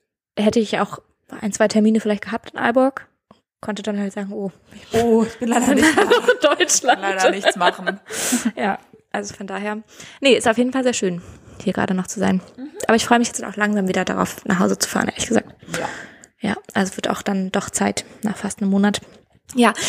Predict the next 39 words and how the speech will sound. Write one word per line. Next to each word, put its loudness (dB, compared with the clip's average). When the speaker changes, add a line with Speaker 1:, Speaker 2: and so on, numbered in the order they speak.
Speaker 1:
ich 2
hab, 2
ähm, 4
wo 8
wir 8
ja, 4
du 0
hast 4
ja 4
schon 0
mir 4
ein 4
Lob 6
ausgesprochen -8
heute -6
Abend. -4
Speaker 2:
Für 2
den, -2
Patty 0
hat 2
extrem 0
leckeren -4
Wein -4
ausge- -8
Speaker 1:
Ja, 0
für -4
Speaker 2:
Ja. -4
Speaker 1:
vier 4
Euro. 0
<laughs> -6
Speaker 2:
Ja, 4
aber 4
der 2
ist, 2
Speaker 1:
Ja. -4
Speaker 2:
also 2
der 2
ist 2
wirklich, -2